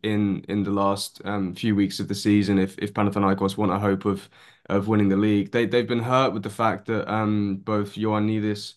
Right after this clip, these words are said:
um, uh, and Sporar have been, have been out, uh, and they had to play Je-, Jeremejeff, um, up front. Whereas paok are, are, are looking like a, a well-oiled machine. Did you see their second goal?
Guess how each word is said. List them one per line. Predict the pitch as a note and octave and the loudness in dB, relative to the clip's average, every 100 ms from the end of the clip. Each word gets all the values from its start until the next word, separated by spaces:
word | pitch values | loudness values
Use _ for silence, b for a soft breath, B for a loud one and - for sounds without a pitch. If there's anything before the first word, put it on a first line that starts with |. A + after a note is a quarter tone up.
| b b _ - | b b _ -4
um, | G#2+ G#2+ G#2 G#2 G#2 G2+ G2+ G2 F#2+ F2+ - _ - | 0 2 0 0 -2 -2 -2 -2 -2 -4 -10 _ -4
uh, | A#2 A2+ A2 | 0 0 0
and | A2 A#2 | -2 -4
Sporar | - A2 A#2 B2 G#2+ | -4 0 4 6 4
have | G2+ | -2
been, | A2 G#2 G2+ | -2 -2 -2
have | G2+ | -6
been | G2 G#2 | -4 0
out, | A2 F#2 - _ G#2 | 0 0 -6 _ -6
uh, | G#2+ G#2 G2 F#2 | -2 0 0 -2
and | G2 G#2 | -2 -2
they | |
had | G#2+ G#2 | -2 -4
to | |
play | - G#2 G2 | -4 -4 -2
Je-, | G#2+ | 0
Jeremejeff, | G2+ F2+ - G2+ A2 A2 A2 G2+ F2+ E2 - - - | 0 0 -4 -4 -2 0 0 -2 -4 -4 -12 -14 -2
um, | G2+ G2+ G2 F#2 | 2 2 2 2
up | F#2 - | 0 -2
front. | A#2 G2+ F#2+ - _ _ _ _ _ - | 0 0 0 -6 _ _ _ _ _ -4
Whereas | A2+ G#2+ | 0 0
paok | - A2+ B2+ B2+ B2 | 2 6 6 6 2
are, | A2 A2 G#2 B B B B A2 | 0 0 -2 B B B B -2
are, | A2 | 0
are | A#2 F#2 B2 | 2 2 4
looking | B2+ - B2 | 2 0 0
like | A#2 A2 | 0 0
a, | A#2 | -2
a | - A2+ | 0 0
well-oiled | A#2 A2+ A#2 A#2 A2+ | 2 2 2 0 -2
machine. | A2 A#2 C3+ A#2+ | -2 2 2 2
Did | A#2 | 0
you | C3+ | -2
see | F3 | 0
their | F3 E3 | 0 -2
second | - D3+ - D3+ | -4 -6 -2 -2
goal? | B2+ D3+ F3 F#2 | 0 0 0 -4